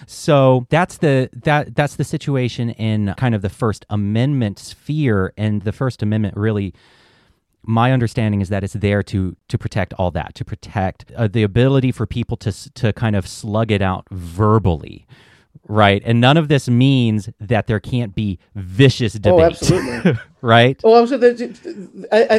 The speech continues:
Speaker 2: and I think
Speaker 1: Yeah,
Speaker 2: this is kind
Speaker 1: yeah,
Speaker 2: of
Speaker 1: none
Speaker 2: what
Speaker 1: of,
Speaker 2: you're tapping
Speaker 1: yeah, go
Speaker 2: into
Speaker 1: on.
Speaker 2: that I, I have to explain to people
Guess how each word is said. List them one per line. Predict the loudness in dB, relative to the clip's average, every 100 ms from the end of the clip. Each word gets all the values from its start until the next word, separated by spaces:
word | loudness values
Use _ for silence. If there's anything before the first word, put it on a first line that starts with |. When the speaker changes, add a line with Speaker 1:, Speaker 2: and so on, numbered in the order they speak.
| 2
Speaker 2:
and | 0
I | 0
think | 0 0
Speaker 1:
Yeah, |
Speaker 2:
this | -2
is | -2
kind | -2
Speaker 1:
yeah, | 2
Speaker 2:
of |
Speaker 1:
none | 4
Speaker 2:
what | 4
Speaker 1:
of, |
Speaker 2:
you're | 2
tapping | -2 -2 0 2
Speaker 1:
yeah, | 4
go | 4
Speaker 2:
into |
Speaker 1:
on. | 4
Speaker 2:
that | 2
I, | 2 0 -4 _ -2
I | 0
have | 2 -2
to | -10 _ _ _ _ _ -10
explain | -8 -4 -2
to | -2
people | -2 -2 -2 -6